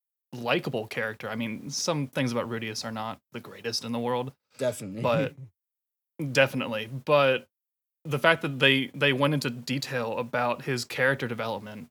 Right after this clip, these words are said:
Speaker 2: Yep.
Speaker 1: getting over those humps, and then, you know, getting him out into the world and teaching him lessons. And yeah, this is only the first cour, and so, like, the second cour has a lot m-, of character building towards his character. But I just think that Mushoku Tensei is far and away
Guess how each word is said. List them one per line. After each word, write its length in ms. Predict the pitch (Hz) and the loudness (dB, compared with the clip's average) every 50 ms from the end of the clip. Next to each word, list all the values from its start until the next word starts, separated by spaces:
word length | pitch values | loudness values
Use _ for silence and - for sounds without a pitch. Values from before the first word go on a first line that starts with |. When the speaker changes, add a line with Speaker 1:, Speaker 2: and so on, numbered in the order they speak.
| _ _ | _ _
Speaker 2:
Yep. 160 | - - - - - | -6 -6 -6 -6 -4
Speaker 1:
getting 280 | 127 135 135 131 120 120 | -2 0 0 2 2 2
over 220 | 123 135 127 135 | 2 2 0 0
those 220 | 123 123 120 117 - | 0 0 0 -2 -2
humps, 480 | - 131 120 117 117 117 - - - | -2 -2 -2 -2 -2 0 0 0 0
and 180 | - 127 127 123 | 0 -2 0 0
then, 160 | 120 120 117 | 0 0 0
you 60 | 120 117 | 0 -2
know, 320 | 117 113 117 117 120 120 - | -2 -2 -4 -4 -6 -6 -2
getting 180 | - 139 143 139 | 0 2 2 2
him 120 | 143 131 | 2 2
out 160 | 120 120 127 | 2 2 0
into 160 | 135 139 - 117 | 0 -2 -4 -4
the 80 | 117 | -4
world 420 | 110 113 120 131 131 127 120 113 117 | -2 0 2 2 4 4 2 0 -2
and 120 | 113 120 | -4 -6
teaching 320 | - - 165 151 - 147 | -6 -6 -6 -4 -4 -2
him 140 | 127 123 117 | -2 -2 0
lessons. 520 | 110 131 143 - - 127 117 113 110 104 113 | 0 2 2 2 0 0 -2 -4 -4 -6 -8
And 240 | 110 107 110 110 - _ _ _ _ _ _ _ - | -8 -10 -12 -14 -16 _ _ _ _ _ _ _ -4
yeah, 180 | 127 127 123 | 0 2 2
this 160 | 120 127 120 - | 2 2 2 0
is 120 | - 123 | 2 2
only 160 | 143 151 156 139 | 2 2 2 2
the 80 | 127 | 0
first 300 | - - 139 123 127 - - | 0 0 0 -2 -2 -2 0
cour, 240 | 165 160 143 127 | 2 2 2 2
and 100 | 117 120 | 2 0
so, 180 | 120 - 127 117 | 0 0 0 0
like, 220 | 117 117 113 110 - _ _ _ _ _ | 0 -2 -4 -6 -8 _ _ _ _ _
the 120 | 135 135 | -6 -2
second 300 | 127 - 165 147 165 139 | 2 2 2 2 0 -2
cour 200 | - - 139 123 | 0 0 2 2
has 120 | 117 131 120 | 2 0 0
a 60 | 117 | -2
lot 360 | 117 113 123 127 131 131 - 139 | -2 -2 0 2 2 2 2 0
m-, 180 | 131 123 120 - - | -4 -4 -4 -6 -8
of 140 | 131 123 - | -12 -10 -8
character 360 | - - 143 143 143 139 127 | -2 0 2 2 2 0 -2
building 320 | 117 123 120 117 113 110 110 | -2 0 0 0 0 -2 -4
towards 220 | - 127 117 117 | -2 -2 -2 -2
his 120 | 120 120 - | -4 -8 -8
character. 560 | - - 131 123 127 120 - 110 104 104 - - _ _ _ _ _ _ _ _ _ _ _ _ - | -4 -2 -2 -2 -2 -4 -8 -10 -12 -12 -14 -16 _ _ _ _ _ _ _ _ _ _ _ _ -2
But 280 | 123 113 110 110 - - _ - | -2 0 0 -2 -4 -6 _ -2
I 80 | 120 139 | 0 2
just 200 | 143 135 127 - | 2 2 0 -2
think 200 | - 131 120 117 | -2 -2 -4 -4
that 80 | 107 104 | -4 -4
Mushoku 340 | 120 117 - 120 113 123 | -4 -4 -4 -4 -4 -6
Tensei 300 | - 117 117 117 117 110 110 110 | -6 -8 -8 -6 -6 -6 -6 -6
is 160 | 110 110 - - _ _ _ _ _ _ - - _ | -6 -8 -12 -16 _ _ _ _ _ _ -20 -14 _
far 200 | - 135 131 123 | 0 2 4 4
and 80 | 120 113 | 4 2
away 380 | 113 117 117 113 110 113 113 | 0 0 0 0 0 -2 -4